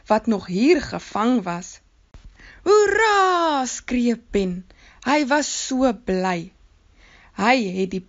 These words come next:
prys gewen vir die grootste en die swaarste vis. Elke jaar by die visvangkompetisie het Ben sy spesiale sousresep gemaak en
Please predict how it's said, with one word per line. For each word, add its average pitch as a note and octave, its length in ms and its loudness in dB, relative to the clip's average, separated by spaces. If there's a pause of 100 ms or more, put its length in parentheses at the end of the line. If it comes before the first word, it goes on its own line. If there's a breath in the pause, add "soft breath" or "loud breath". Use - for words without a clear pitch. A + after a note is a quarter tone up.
prys D#4 340 0
gewen G#3+ 480 -2
vir G#3 280 -4
die F#3 80 -4
grootste - 760 -2 (440 soft breath)
en A#3+ 300 2
die C4+ 200 2
swaarste G3+ 840 0
vis. - 440 -6 (1200)
Elke E4+ 400 -2
jaar A3+ 320 0
by F3+ 180 -2 (140)
die F#4+ 160 0
visvangkompetisie A#3+ 1400 -2 (280 soft breath)
het G3+ 300 -6
Ben D4 320 4
sy G3 220 -4
spesiale F#3+ 800 -2
sousresep A#3 960 -4
gemaak E3+ 580 -6 (460 loud breath)
en G3 220 0